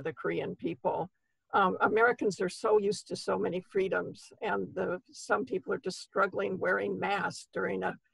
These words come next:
pandemic. They don't want their freedom taken away. And when you think of what was taken away from the Koreans for thirty-five years, um,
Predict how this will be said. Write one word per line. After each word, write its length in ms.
pandemic. 640
They 100
don't 200
want 240
their 120
freedom 480
taken 340
away. 460
And 200
when 160
you 140
think 260
of 140
what 260
was 220
taken 340
away 320
from 280
the 100
Koreans 560
for 140
thirty-five 680
years, 680
um, 520